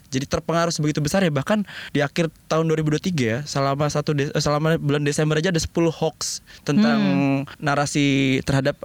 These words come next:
Speaker 1: pengungsi Rohingya. Yang pertama misal kayak, gua nggak boleh salah nih sama jabatan seseorang ya kan?
Speaker 2: Menko Polhukam.
Speaker 1: Eh, Menteri Polhukam, ya, dia bilang katanya kembalikan pengungsi Rohingya ke tempat asalnya.
Speaker 2: Hmm.
Speaker 1: Itu, itu ternyata itu enggak,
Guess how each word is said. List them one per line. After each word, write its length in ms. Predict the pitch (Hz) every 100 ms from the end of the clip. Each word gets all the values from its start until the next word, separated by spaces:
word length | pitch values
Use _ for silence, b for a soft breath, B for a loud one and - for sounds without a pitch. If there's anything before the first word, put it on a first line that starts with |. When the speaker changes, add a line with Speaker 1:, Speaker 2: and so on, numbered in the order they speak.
| -
Speaker 1:
pengungsi 300 | - 135 139
Rohingya. 360 | 143 131 139 127
Yang 120 | 123
pertama 260 | 123 139 139
misal 260 | 139 151
kayak, 280 | 147 127 120 B B B
gua 160 | 151
nggak 140 | 165 151
boleh 120 | 147
salah 220 | 156 185
nih 100 | 160
sama 200 | 147 139
jabatan 320 | 143 139 143
seseorang 500 | 143 143 143 139 135
ya 120 | 127 139
kan? 120 | 165 185 - B
Speaker 2:
Menko 260 | 180 175 175
Polhukam. 340 | 180 180 -
Speaker 1:
Eh, 180 | 139 151 156
Menteri 200 | 143 160
Polhukam, 600 | 165 151 147 151 170 175
ya, 360 | 131 131 131 131 -
dia 280 | 131 139 170 175 151 -
bilang 260 | 143 139
katanya 380 | 151 139 131 147
kembalikan 600 | 147 139 123 123 131 135
pengungsi 400 | 117 127 127 123
Rohingya 360 | 127 120 123 120
ke 80 | 120
tempat 240 | 117 120
asalnya. 540 | 120 120 113 113 101 117 -
Speaker 2:
Hmm. 120 | 170
Speaker 1:
Itu, 140 | 165 156
itu 160 | 170 208
ternyata 500 | - 165 165 220 - -
itu 160 | 170
enggak, 300 | 214 151 117